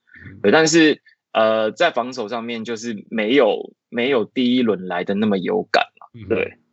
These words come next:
Speaker 2: 然后再加上，呃，其实因为大家都知道第二轮 Murray 被守得很，很惨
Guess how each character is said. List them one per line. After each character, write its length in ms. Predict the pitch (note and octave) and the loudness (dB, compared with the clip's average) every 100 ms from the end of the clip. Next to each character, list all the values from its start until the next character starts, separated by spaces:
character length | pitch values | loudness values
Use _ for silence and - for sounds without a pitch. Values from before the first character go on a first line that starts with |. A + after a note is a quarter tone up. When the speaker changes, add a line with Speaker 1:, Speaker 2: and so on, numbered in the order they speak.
| _ _ | _ _
Speaker 2:
然 180 | G#2 G#2 | -2 0
后 240 | C#3+ C3+ | 2 4
再 140 | B2+ C3+ | 2 2
加 220 | B2+ B2 | 2 0
上， 400 | C#3 B2+ A2+ G#2+ _ _ _ _ | 0 -4 -6 -16 _ _ _ _
呃， 540 | G#2 G2+ G2+ G2 D#2 - _ | -6 -6 -6 -8 -14 -20 _
其 120 | C#3+ | -8
实 460 | D3+ D3+ C#3 C3+ - _ _ _ - - _ _ | -2 2 4 2 -2 _ _ _ -20 -20 _ _
因 120 | - | -2
为 80 | D#3+ | 0
大 100 | C3+ | 0
家 60 | B2+ | 0
都 100 | C3+ | -2
知 160 | A#2+ | -4
道 240 | A2+ A2+ G#2 | -2 -2 -2
第 220 | - A#2+ | -4 -2
二 80 | A#2 | -2
轮 180 | G2 F#2 F2 E2+ _ | -4 -8 -18 -20 _
Murray 360 | A2 A2 A2 G2+ | -10 -4 -2 -2
被 120 | G#2 | -4
守 240 | - F#2 E2 | -4 -6 -8
得 80 | |
很， 100 | D#2+ - | -12 -14
很 160 | F#2 F2+ | -12 -10
惨 260 | - E2 | -6 -6